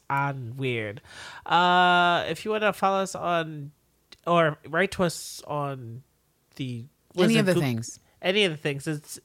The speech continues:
Speaker 1: I believe that is Gentleman
Speaker 2: Gentleman Jack Podcast
Speaker 1: Jack
Speaker 2: at Gmail
Speaker 1: Podcast.
Speaker 2: or any of the D Ms or I Ms. And some of you have been using it to say hey or hello. And even if we don't always respond right away, 'cause sometimes we can be very busy during the day, we see it,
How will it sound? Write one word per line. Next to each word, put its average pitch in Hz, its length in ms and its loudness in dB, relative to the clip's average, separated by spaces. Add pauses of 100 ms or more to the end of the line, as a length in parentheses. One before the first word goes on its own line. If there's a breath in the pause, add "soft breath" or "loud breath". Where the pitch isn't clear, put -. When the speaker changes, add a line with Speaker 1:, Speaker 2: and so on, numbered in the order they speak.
(160)
Speaker 1:
I 156 120 2
believe 175 300 2
that 185 140 2
is 147 260 -2
Gentleman 165 880 -2 (580 loud breath)
Speaker 2:
Gentleman 226 380 2
Jack 190 260 2
Podcast 180 480 2
Speaker 1:
Jack - 40 -12
Speaker 2:
at 160 200 4
Gmail 156 160 2
Speaker 1:
Podcast. 143 480 0
Speaker 2:
or 156 240 2
any 160 220 0
of 151 120 -2
the 147 100 0
D 127 300 -4
Ms 123 140 -4
or 117 100 -8
I 107 240 -6
Ms. 104 140 -8
And 135 80 -6
some 160 160 0
of 190 100 -2
you 220 100 0
have 185 80 -4
been 160 140 0
using 139 320 -2
it 208 220 -2 (140)
to 135 80 -6
say 127 200 -4
hey 123 520 -6 (120)
or 131 100 -6
hello. 123 520 -4
And 131 320 -6 (160)
even 165 220 -4
if 240 120 -4
we 233 60 -4
don't 226 100 0
always 190 200 -2
respond 147 300 -4
right 151 120 -2
away, 156 160 -2
'cause 151 180 -6
sometimes 131 300 -4
we 127 80 -4
can 131 80 -4
be 117 60 -6
very 123 160 -4
busy 120 260 -8
during 120 220 -6
the 123 80 -8
day, 120 340 -6
we 151 140 0
see 139 320 -2
it, 151 160 -2